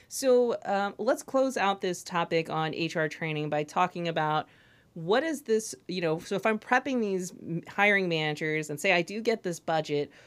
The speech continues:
what should it look like? Like, as long as I get a PowerPoint slide and I run them through it, is that sufficient? Um, you know, h-, wh-, h-, what does that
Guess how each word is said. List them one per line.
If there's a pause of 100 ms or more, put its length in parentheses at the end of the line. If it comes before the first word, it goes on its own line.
(140)
what
should
it
look
like?
Like, (160)
as
long
as
I
get
a
PowerPoint
slide
and
I
run
them
through
it,
is
that
sufficient? (340)
Um, (360)
you
know, (100)
h-, (100)
wh-,
h-,
what
does
that